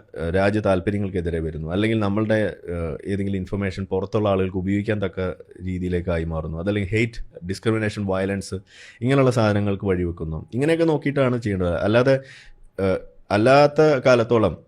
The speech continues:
ഇത് കിളികളെ കാണിച്ചുകൊണ്ട് തുടങ്ങിയ സാധനം ഇന്നിപ്പോ നേരെ കാണിക്കുന്ന അവസ്ഥയിലേക്ക് വന്നു. അല്ലെങ്കിൽ, ആ, മാൻകുട്ടിയെ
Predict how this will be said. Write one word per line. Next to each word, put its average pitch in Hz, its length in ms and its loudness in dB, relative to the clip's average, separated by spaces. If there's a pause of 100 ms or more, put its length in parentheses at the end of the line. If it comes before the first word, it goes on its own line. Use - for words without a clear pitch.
(520)
ഇത് 110 200 2
കിളികളെ 127 420 4
കാണിച്ചുകൊണ്ട് 123 580 0 (180)
തുടങ്ങിയ 113 340 0
സാധനം 110 320 2
ഇന്നിപ്പോ 110 320 0
നേരെ 104 280 2
കാണിക്കുന്ന 104 380 0
അവസ്ഥയിലേക്ക് 95 380 -2
വന്നു. 85 260 -2
അല്ലെങ്കിൽ, 101 320 0 (1120)
ആ, 90 100 -2 (220)
മാൻകുട്ടിയെ 113 540 2